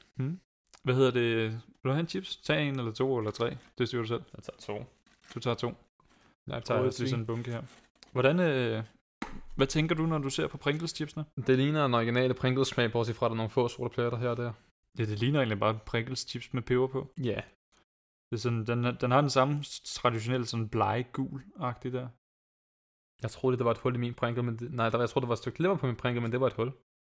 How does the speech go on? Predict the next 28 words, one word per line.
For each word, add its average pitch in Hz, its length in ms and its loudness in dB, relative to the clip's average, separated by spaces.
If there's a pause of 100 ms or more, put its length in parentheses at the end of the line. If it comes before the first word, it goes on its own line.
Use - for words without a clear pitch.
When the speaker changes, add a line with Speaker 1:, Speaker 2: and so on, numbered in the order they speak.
Speaker 1:
Er 139 80 -2
det 113 40 -4
et 110 100 -2
hul? 143 220 2 (280)
Speaker 2:
Der - 60 -10
er 113 40 -8
et 107 40 -8
hul. 117 160 -2
Det - 100 -10
er 165 40 -10
et 113 80 -8
meget 117 160 4
lille 127 160 2
hul. 95 180 -2 (800)
Speaker 1:
For 113 80 -6
helvede, 120 240 -4
mand. 120 140 -6 (400)
Pengene 131 200 0
er 139 40 -2
tilbage. 127 300 -4 (840)
Speaker 2:
Ja. 113 80 -10 (400)
Speaker 1:
Over 120 140 -4
i - 20 -2
Netto. 123 240 -4 (280)
Speaker 2:
Jeg 117 80 -6
sagsøger 113 340 0
dem. 123 80 -6 (240)
Speaker 1:
Ja. 110 60 -6